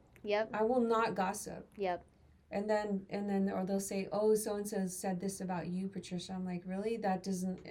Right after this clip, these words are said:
Speaker 2: whatever they said, it doesn't matter 'cause I don't really care,"
Speaker 1: <laughs>
Speaker 2: number one.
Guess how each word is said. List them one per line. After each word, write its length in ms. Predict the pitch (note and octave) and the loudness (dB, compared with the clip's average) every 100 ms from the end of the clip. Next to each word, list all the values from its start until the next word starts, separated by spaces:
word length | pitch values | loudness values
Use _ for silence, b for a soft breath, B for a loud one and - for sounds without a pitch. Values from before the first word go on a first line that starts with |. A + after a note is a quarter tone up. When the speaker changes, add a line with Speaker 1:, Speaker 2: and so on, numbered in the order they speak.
| - | -10
Speaker 2:
whatever 320 | F#3+ G#3 A3+ C4 | -2 4 4 4
they 120 | A3 | 2
said, 240 | - G#3+ | 4 4
it 80 | G3 | 4
doesn't 260 | F#3+ G3 F#3 | 2 2 2
matter 260 | F#3 F#3 F#3 | 2 0 -2
'cause 160 | F#3+ | -2
I 40 | F3 | 0
don't 160 | E3+ | 2
really 220 | G#3 G#3 C#4 | 2 4 4
care," 300 | - A#3+ G#3+ | 8 8 8
Speaker 1:
<laughs> 40 | |
Speaker 2:
number 240 | G3+ F#3+ F#3 | 6 2 0
one. 260 | F#3 F#3 | 0 -2